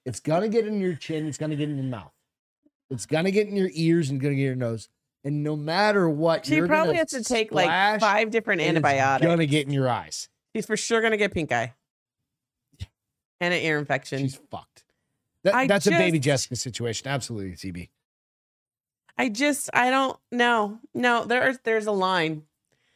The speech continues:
Speaker 2: There is a line where I say, "Bye, I'll get a new one."
Speaker 1: Wife?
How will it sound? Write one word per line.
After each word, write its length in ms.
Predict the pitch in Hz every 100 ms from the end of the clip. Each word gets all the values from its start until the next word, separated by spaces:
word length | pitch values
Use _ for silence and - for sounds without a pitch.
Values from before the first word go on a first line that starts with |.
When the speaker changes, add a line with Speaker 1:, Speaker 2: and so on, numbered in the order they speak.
| _ _ _
Speaker 2:
There 180 | 202 208
is 360 | - 208 196 202
a 100 | 190
line 560 | 180 175 202 220 226 226
where 120 | 202
I 140 | 190
say, 320 | 190 - 190 180
"Bye, 800 | 208 - 381 392 381 370 370 370
I'll 80 | 277
get 140 | 202
a 60 | 190
new 140 | 160
one." 200 | 139 143 - _ _ _ _
Speaker 1:
Wife? 480 | 147 117 110 156 -